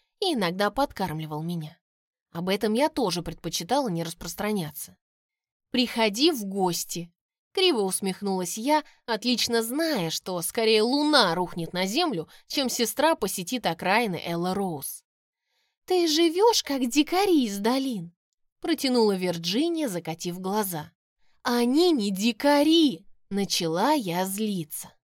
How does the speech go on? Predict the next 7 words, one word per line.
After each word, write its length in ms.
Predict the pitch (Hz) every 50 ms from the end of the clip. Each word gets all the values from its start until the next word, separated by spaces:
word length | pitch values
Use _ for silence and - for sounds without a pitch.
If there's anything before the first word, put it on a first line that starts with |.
| _ _ _ _ _ _ _
Сестра 500 | - - - 233 214 - - 240 233 220
всегда 420 | 202 - - 247 233 240 359 440 359
была 260 | 233 196 190 185 175
довольно 420 | 190 185 190 202 196 190 185 190
высокомерной 840 | 185 180 - - 175 - 190 185 214 277 302 277 208 165 151 147 _ _ _
и 60 | - 214
холодной. 720 | - - 254 269 277 254 233 175 160 160 143 - -